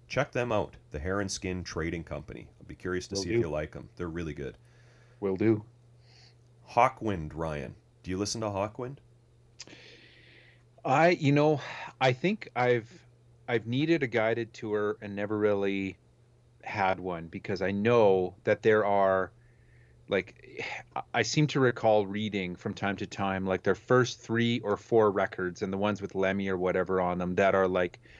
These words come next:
Speaker 2: legendary records. Um, and I'm sure you like every single album, but apparently the first three or four are killer. And I, I've, I've dipped my toe in,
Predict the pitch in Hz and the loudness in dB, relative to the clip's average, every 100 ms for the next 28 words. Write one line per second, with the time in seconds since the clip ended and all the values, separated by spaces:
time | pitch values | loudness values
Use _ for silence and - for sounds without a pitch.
0 | - - 104 107 110 113 107 104 92 85 | -20 -10 -2 2 4 4 0 -4 -4 -4
1 | 85 82 - _ 98 95 90 92 82 78 | -6 -10 -16 _ -6 -4 -4 -6 -10 -12
2 | - - - 95 87 87 90 110 113 113 | -20 -20 -12 -8 -6 -6 -6 -2 0 0
3 | - 147 123 113 107 101 98 95 104 117 | 2 2 4 4 4 2 -4 -6 -6 -4
4 | 107 101 90 90 120 135 113 95 110 110 | -2 0 0 0 -2 -2 -2 -4 -4 -6
5 | 104 101 90 - 104 - 107 90 - 98 | -6 -6 -6 -4 -6 -4 -2 -2 0 2
6 | 92 85 - 123 92 92 90 85 - - | 2 0 -2 -2 0 0 -2 -6 -12 -18
7 | - - - - _ _ 101 110 120 120 | -20 -20 -20 -20 _ _ -2 0 2 2
8 | 104 - 117 110 98 131 123 110 - 117 | 0 -2 0 0 2 0 0 -4 -4 -4
9 | 113 135 180 | -2 -2 -6